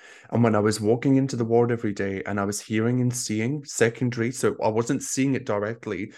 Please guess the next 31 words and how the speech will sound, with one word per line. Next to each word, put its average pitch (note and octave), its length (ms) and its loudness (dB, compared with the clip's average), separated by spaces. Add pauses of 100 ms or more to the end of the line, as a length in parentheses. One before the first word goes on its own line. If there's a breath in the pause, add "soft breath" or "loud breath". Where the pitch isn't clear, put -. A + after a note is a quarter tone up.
(220 loud breath)
but A2 140 2
I F2 60 2
was A2+ 140 0
seeing B2 680 0 (640 loud breath)
care G#2+ 340 2
that G#2+ 200 2
wasn't G#2 340 0
meeting G#2 320 -2
the G2 80 -4
standards. G2 840 -4 (340 loud breath)
And A2+ 120 4
I G#2+ 60 4
was A2+ 180 2
seeing G#2+ 680 0
nurses A2 540 0
not A2+ 260 2
being G#2+ 160 0
able G#2 140 -4
to G2+ 80 0
deliver G2+ 340 -2
the G#2 80 -6
care A2 200 -2
because G#2+ 260 -6
of G2+ 100 -6
staffing G#2 560 0
and A#2 100 0
the G2+ 60 -4
situation G2 600 -2
in A2+ 80 2
the G#2 80 2
workplace. B2+ 640 0